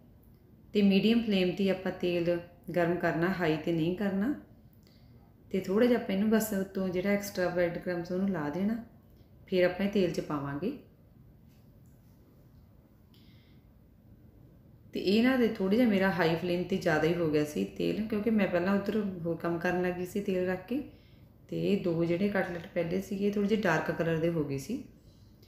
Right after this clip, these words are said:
ਉੱਦਾਂ ਉਹ ਵਧੀਆ ਸੀ ਪਰ color ਇਹਨਾਂ ਥੋੜ੍ਹਾ ਜਿਹਾ ਡਾਰਕ ਹੋ ਗਿਆ ਸੀ। ਇਸ ਲਈ ਤੇਲ ਦਾ ਵੀ ਖਾਸ ਖਿਆਲ ਰੱਖਣਾ ਬਸ ਵੀ ਮੀਡੀਅਮ 'ਤੇ ਹੀ ਰੱਖਣਾ ਆਪਾਂ, ਹਾਈ 'ਤੇ ਨਹੀਂ ਕਰਨਾ।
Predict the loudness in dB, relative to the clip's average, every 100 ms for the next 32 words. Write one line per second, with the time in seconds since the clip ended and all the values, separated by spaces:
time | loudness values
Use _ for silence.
0 | -20 -8 -4 0 2 4 4 4 2 2
1 | -2 -4 -8 -20 -20 -20 -8 -6 -2 0
2 | 0 0 -2 -2 -2 0 0 -2 -4 -6
3 | -4 -4 -6 -12 -16 -20 -20 _ -20 -20
4 | -20 -20 -20 -20 -20 -20 -14 -8 -2 -2
5 | 2 2 2 2 0 2 0 0 -4 -4
6 | -4 -6 -6 -4 -4 -6 -10 -12 -18 -20
7 | -20 -20 -20 -20 -20 -20 -20 -20 -16 -4
8 | -2 -2 -4 -14 -20 -20 -20 -20 -20 -20
9 | -16 -2 0 2 4 4 2 0 -2 -4
10 | -4 -6 -8 -12 -20 -20 -20 -18 -6 -4
11 | -2 -4 -2 -4 -2 -2 -2